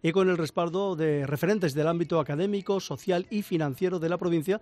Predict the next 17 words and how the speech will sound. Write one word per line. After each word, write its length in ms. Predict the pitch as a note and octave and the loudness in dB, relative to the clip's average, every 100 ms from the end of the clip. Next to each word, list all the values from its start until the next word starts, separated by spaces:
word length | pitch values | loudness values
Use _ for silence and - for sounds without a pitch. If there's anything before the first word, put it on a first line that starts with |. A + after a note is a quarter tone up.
| - - - - | -6 -20 -20 -6
y 100 | D3+ | 0
que 100 | E3 | 4
tiene 220 | E3 F#3+ | 6 6
como 160 | F#3 F3 | 6 4
una 100 | F3+ | 2
de 60 | |
sus 220 | E3+ E3+ - | 0 -4 -2
principales 500 | F3 D#3 E3 F3 D3+ | 0 0 0 0 0
funciones 460 | E3 F3+ F3 F#3+ | -2 0 0 0
apoyar 400 | D#3+ D3+ E3 G3 | -2 0 2 2
el 100 | F#3 | 2
desarrollo 500 | F3 F#3 D#3 F3+ F#3 | 0 -2 -2 0 0
de 140 | F3+ G#3+ | 2 2
los 160 | G#3+ | 0
primeros 720 | - G#3 G#3 G#3+ B3+ C4+ C4 | 0 2 4 4 2 2 -2
premios 560 | - G3 A3 A#3 A3+ A3 | -4 0 2 2 -2 -4
farmacéuticos 880 | - G3+ G3+ F3+ F#3+ F#3 F#3+ G3+ | 0 2 2 0 0 -2 -2 -4